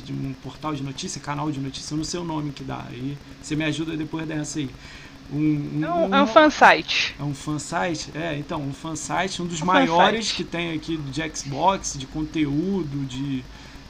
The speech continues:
Speaker 1: de tudo mais. Então, eu fiquei muito feliz quando você aceitou o convite. Já queria te, ter te chamado no início de janeiro, mas acabou rolando muita agenda aí doida, e aí eu falei, não, agora eu vou montar aqui a semana legal aqui.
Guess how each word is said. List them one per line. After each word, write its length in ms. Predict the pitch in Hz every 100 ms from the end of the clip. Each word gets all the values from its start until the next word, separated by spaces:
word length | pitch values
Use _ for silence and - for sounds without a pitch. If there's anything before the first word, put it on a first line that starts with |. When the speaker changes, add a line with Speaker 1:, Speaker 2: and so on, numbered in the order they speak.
| -
Speaker 1:
de 160 | 123 131
tudo 260 | 135 151 147
mais. 320 | 147 175 165
Então, 460 | 165 180 190 180 180
eu 80 |
fiquei 200 | 151 -
muito 200 | 160 196
feliz 280 | - 202 196
quando 180 | - 175
você 180 | 175 -
aceitou 300 | - 175 165
o 40 |
convite. 480 | 151 190 143 131 - 131
Já 380 | 107 131 131 127 123
queria 220 | 151 156
te, 100 | 151
ter 160 | - 165
te 80 | 156
chamado 420 | 170 160 170 156
no 120 | 175
início 400 | 190 175 202 208
de 400 | 196 214 190 160
janeiro, 560 | 147 165 156 180 214 247 - - -
mas 80 | 147
acabou 580 | 156 156 147 170 160 147
rolando 360 | 135 156 156
muita 300 | 147 160 170
agenda 360 | 160 131 147 143
aí 80 | 143
doida, 420 | 131 151 190 190
e 160 | 180 185
aí 100 | 185
eu 180 | 202 -
falei, 200 | - 151
não, 100 | 147 151
agora 260 | 123 127
eu 40 | 143
vou 140 | 156
montar 240 | 156 151 143
aqui 160 | 139
a 80 | 143
semana 320 | - 143 139
legal 340 | 139 139 135 135
aqui. 360 | 131 143 180